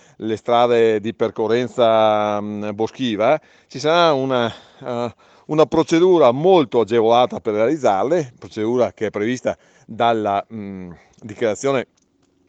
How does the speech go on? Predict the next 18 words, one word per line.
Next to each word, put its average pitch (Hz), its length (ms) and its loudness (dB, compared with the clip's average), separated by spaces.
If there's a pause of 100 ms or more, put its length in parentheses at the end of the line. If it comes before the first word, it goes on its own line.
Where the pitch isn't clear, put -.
di 113 140 -12
stato 120 240 -2
di 120 40 -4
calamità 107 460 -2
della 104 140 0
protezione 101 440 -8
civile, 113 440 -8 (360)
e - 120 -8
ci 262 120 -6
saranno 120 540 -4
anche 101 420 -6
dei 98 280 -6
grossi 110 380 -4
contributi, 104 720 -8
eh, 76 1000 -18
proprio 107 280 -6
per 113 160 -2
realizzare 90 720 -4